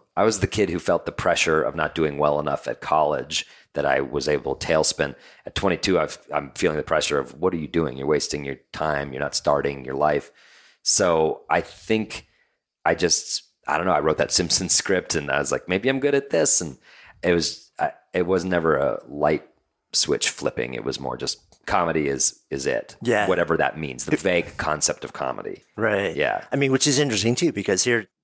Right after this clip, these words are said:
Speaker 2: still pretty much a kid at that point.
Speaker 1: Yeah.
Speaker 2: Coming from a family where your mom's a journalist, your dad's a civil rights lawyer and crusader. You go to Wesleyan, this am-, amazing institution,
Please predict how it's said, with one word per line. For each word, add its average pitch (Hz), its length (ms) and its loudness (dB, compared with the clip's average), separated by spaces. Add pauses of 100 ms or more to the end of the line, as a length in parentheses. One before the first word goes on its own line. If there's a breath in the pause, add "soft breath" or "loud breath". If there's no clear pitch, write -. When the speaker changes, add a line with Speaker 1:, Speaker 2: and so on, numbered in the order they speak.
(120)
Speaker 2:
still - 240 0
pretty - 280 0
much 101 200 0
a - 20 -10
kid 104 240 -2
at 90 100 -4
that 80 200 0
point. 85 300 -2
Speaker 1:
Yeah. 69 360 0 (260)
Speaker 2:
Coming 127 320 0
from 117 200 2
a 101 80 2
family 95 440 0
where 92 300 2
your 90 160 -2
mom's 113 240 0
a 107 40 0
journalist, 85 640 -2 (420 loud breath)
your 113 140 2
dad's 113 540 2
a 107 180 4
civil 107 320 2
rights 95 360 2
lawyer 92 320 2
and 92 240 -2
crusader. 82 720 0 (500)
You 117 160 2
go 123 140 4
to 101 100 4
Wesleyan, 85 560 2
this 85 180 -4
am-, 90 200 -4
amazing 95 480 0
institution, 87 580 -2